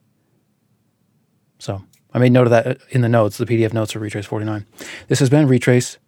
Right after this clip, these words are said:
fifty-two, Re fifty-two. All references, there weren't many. There will be some, though. I've got some points to make, especially about, like, the, the, the arrival of artificial intelligence and one or two other things.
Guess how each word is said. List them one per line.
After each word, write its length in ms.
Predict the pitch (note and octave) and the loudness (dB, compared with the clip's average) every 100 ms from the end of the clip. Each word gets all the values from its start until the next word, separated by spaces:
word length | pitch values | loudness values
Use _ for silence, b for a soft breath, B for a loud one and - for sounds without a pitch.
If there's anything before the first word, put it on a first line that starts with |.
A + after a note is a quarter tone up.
| _ - | _ -4
fifty-two, 640 | C3+ B2+ - E3+ D3+ G2 _ _ _ - | -2 -2 2 4 4 0 _ _ _ -6
Re 100 | A#2+ | -2
fifty-two. 600 | B2 - A2+ D#3 B2+ G#2 _ b b b b b b b b b b _ - - _ _ _ - | -2 -4 -2 0 0 -4 _ b b b b b b b b b b _ -20 -20 _ _ _ 2
All 360 | C#3 C#3 C#3 C#3 | 4 6 6 4
references, 680 | C3 B2 A#2 C#3+ D3+ - - _ _ _ _ _ _ _ _ | 2 2 2 0 0 -10 -14 _ _ _ _ _ _ _ _
there 120 | - B2 | -10 -8
weren't 160 | D#3+ | -4
many. 360 | D#3 A#2+ G#2 A#2+ _ _ _ _ | -2 0 -2 -8 _ _ _ _
There 100 | C3 | 2
will 200 | A#2+ D3 | 6 6
be 120 | C3 B2 | 6 2
some, 300 | - G#2+ G2 | 2 -2 -2
though. 100 | G2 | -4
I've 140 | G2+ | -2
got 160 | A#2 A2 | -2 0
some 160 | A#2 | -4
points 300 | G#2 A2+ G#2+ - | -2 -4 -4 -4
to 80 | |
make, 180 | G#2 G2+ | -6 -6
especially 400 | G#2 A2+ G#2 G#2+ | -4 -4 -4 -4
about, 200 | G2+ - | -2 -2
like, 120 | G#2+ | -4
the, 140 | G2+ G#2 - - | -6 -8 -8 -10
the, 240 | G#2+ G2+ | -6 -6
the 180 | G#2+ G#2+ | -6 -6
arrival 440 | G2+ G#2+ A2+ A2+ | 0 2 4 2
of 60 | G#2+ | 0
artificial 340 | G#2 G#2 G#2 | -2 -4 -10
intelligence 560 | G#2 G#2 G2+ G#2 G2 - | -10 -6 -6 -8 -10 -10
and 140 | G2+ _ b b b b b | -12 _ b b b b b
one 120 | A2+ | -10
or 20 | |
two 140 | G#2 G#2+ | -6 -6
other 140 | G2+ | -6
things. 340 | G2+ G#2 G2+ | -10 -10 -10